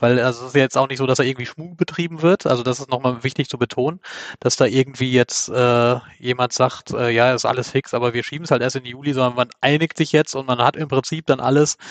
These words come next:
und man, Aller kriegt auch eine, eine Erlaubnis schon in Dortmund. Er ist ja jetzt auch schon freigestellt für den Medizincheck. Er wird auch eine Erlaubnis bekommen zu trainieren. Klammer auf, das ist nicht wahnsinnig relevant, weil er Nationalspieler ist und eh erst irgendwie am achten, neunten Juli einsteigt in Dortmund, Klammer zu.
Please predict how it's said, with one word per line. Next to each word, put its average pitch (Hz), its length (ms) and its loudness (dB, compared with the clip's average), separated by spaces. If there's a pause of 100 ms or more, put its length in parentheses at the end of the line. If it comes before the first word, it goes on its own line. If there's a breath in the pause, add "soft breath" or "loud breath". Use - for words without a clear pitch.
(280 loud breath)
und 127 300 -10
man, 123 180 -4
Aller 127 400 2
kriegt 131 240 -2
auch 127 240 0
eine, 127 580 -6
eine 131 120 0
Erlaubnis 131 500 2
schon 139 140 -6
in 127 100 -12
Dortmund. 135 320 -4
Er 123 140 0
ist 131 180 -4
ja 139 60 4
jetzt 135 160 0
auch 135 120 -2
schon 131 120 -10
freigestellt 131 500 0
für - 100 -8
den 120 120 -8
Medizincheck. 151 640 0
Er 127 120 0
wird 127 100 0
auch 123 120 0
eine 127 60 2
Erlaubnis 123 380 2
bekommen 127 280 -4
zu - 80 -14
trainieren. 156 560 0 (400 loud breath)
Klammer 120 280 2
auf, 131 160 2
das 120 120 -2
ist 123 120 -8
nicht 127 120 -4
wahnsinnig 123 380 0
relevant, 120 420 2
weil 120 140 2
er 123 60 0
Nationalspieler 123 760 0
ist 139 160 0
und 113 100 -12
eh 123 140 -2
erst 131 260 0
irgendwie 127 340 -2
am 123 120 -2
achten, 127 300 -2
neunten 127 260 -8
Juli 127 260 0
einsteigt 127 440 0
in 135 100 -4
Dortmund, 139 360 -2
Klammer 143 240 2
zu. 165 260 -4